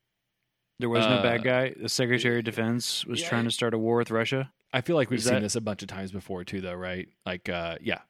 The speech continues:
Speaker 2: we're, we're basically trying to unite America by drumming up a foreign enemy is what's happening.
Speaker 1: Right, but there was no foreign enemy that we saw in this movie.
Speaker 2: Uh, well, no, there were Russians. I mean,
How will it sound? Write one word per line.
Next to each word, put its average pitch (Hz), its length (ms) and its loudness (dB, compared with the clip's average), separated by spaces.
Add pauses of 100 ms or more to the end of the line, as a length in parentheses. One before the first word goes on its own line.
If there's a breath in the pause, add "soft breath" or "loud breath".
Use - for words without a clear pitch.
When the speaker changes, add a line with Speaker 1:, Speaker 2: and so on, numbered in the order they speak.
(240)
Speaker 2:
we're, 131 220 -2
we're 143 100 4
basically 135 340 2
trying 120 420 -2
to 107 340 -2
unite 110 520 -2
America 98 720 -4
by 92 400 -4 (260)
drumming 104 380 0
up 98 180 -4
a 98 60 -6
foreign 92 380 -8
enemy 78 400 -14 (180)
is 95 180 -6
what's 78 200 -8
happening. - 400 -16 (560)
Speaker 1:
Right, 98 180 -2
but 101 160 -6
there 120 100 2
was 120 300 2
no 113 140 0
foreign 101 260 -4
enemy 87 220 -8
that 82 140 -10
we 85 100 -8
saw 78 340 -6 (520)
in 101 100 -8
this 87 180 -10
movie. 80 280 -12 (920)
Speaker 2:
Uh, 127 1040 6
well, 147 200 0
no, 139 140 6
there 160 120 6
were 139 140 4
Russians. 110 600 2
I 101 100 -2
mean, 104 540 -2